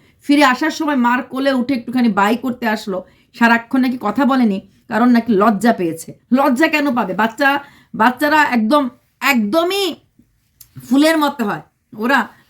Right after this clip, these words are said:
লজ্জা ঘেন্না কোনোটা এতটা বোঝে না, ওদের মধ্যে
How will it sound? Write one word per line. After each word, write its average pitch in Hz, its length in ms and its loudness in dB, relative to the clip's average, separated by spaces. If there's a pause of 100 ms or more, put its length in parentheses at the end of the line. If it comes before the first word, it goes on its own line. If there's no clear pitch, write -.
লজ্জা 220 420 2
ঘেন্না 208 360 0
কোনোটা 196 340 -4
এতটা 214 240 -6
বোঝে 170 340 -4
না, - 240 -10 (420)
ওদের 240 260 4
মধ্যে 269 380 0